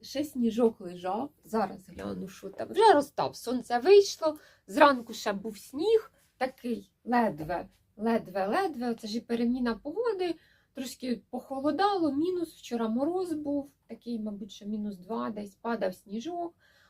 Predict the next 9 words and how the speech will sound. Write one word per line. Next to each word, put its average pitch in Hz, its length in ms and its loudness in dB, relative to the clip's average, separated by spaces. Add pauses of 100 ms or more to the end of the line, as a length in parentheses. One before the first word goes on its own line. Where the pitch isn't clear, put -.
(120)
було 247 220 -4
дуже 233 340 -4
сильно 214 460 -4
вітрюган. 277 640 -6 (380)
Зараз 240 360 2
небо 233 260 -2
ясне, 240 400 -8
жодної 202 420 -8
хмарини. 349 520 -8